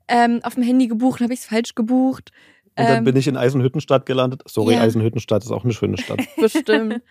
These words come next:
Speaker 1: Nee, mein Vater hatte das, äh, diesen Winter, dass er aus Versehen den falschen Monat ausgewählt hat für seinen Skiurlaub.
Speaker 2: Oha.
Speaker 1: Wa-, und er hat das irgendwie so zwischen Tür und Angel auf dem Handy gemacht. Und
Speaker 2: Ja.
Speaker 1: da war ich wieder so, okay, niemals auf dem Handy buchen.
Speaker 2: <laughs>
Speaker 1: Was ja eigentlich damit nichts zu tun hat, aber irgendwie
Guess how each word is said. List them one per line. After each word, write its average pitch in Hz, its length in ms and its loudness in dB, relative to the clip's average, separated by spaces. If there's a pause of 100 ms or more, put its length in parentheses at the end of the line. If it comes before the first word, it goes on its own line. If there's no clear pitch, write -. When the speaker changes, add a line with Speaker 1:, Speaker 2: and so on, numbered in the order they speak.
(280)
Speaker 1:
Nee, 233 220 2
mein 202 140 -2
Vater 214 300 -2
hatte 190 200 -2
das, 190 300 -4
äh, 196 200 2
diesen 190 320 -2
Winter, 202 240 -2
dass 185 180 -4
er 190 160 0
aus 202 120 -6
Versehen 196 240 -2
den 190 80 -4
falschen 190 280 -6
Monat 196 320 0
ausgewählt 185 460 -4
hat 185 80 -8
für 190 120 -4
seinen 185 180 -2
Skiurlaub. 185 580 -2
Speaker 2:
Oha. 120 340 2
Speaker 1:
Wa-, 214 260 4
und 220 120 -2
er 208 140 -4
hat 220 120 0
das 220 100 -2
irgendwie 214 200 0
so 214 80 -4
zwischen 220 320 -2
Tür 214 180 -2
und 202 80 -2
Angel 214 360 -2
auf 226 100 -4
dem 226 80 -2
Handy 226 300 0
gemacht. 208 420 -4 (380)
Und 226 100 -2
Speaker 2:
Ja. 226 60 2
Speaker 1:
da 214 80 2
war 226 80 2
ich - 120 -8
wieder 220 140 -2
so, - 80 -8
okay, 233 300 -12
niemals 254 420 0
auf - 80 -18
dem 254 80 0
Handy 285 320 0
buchen. 320 400 2
Speaker 2:
<laughs> 285 680 0
Speaker 1:
Was 254 100 -2
ja 311 100 -4
eigentlich 277 260 0
damit 254 220 0
nichts 247 160 -2
zu 226 80 -10
tun 254 200 2
hat, 233 140 0
aber 208 260 -2
irgendwie 233 540 -2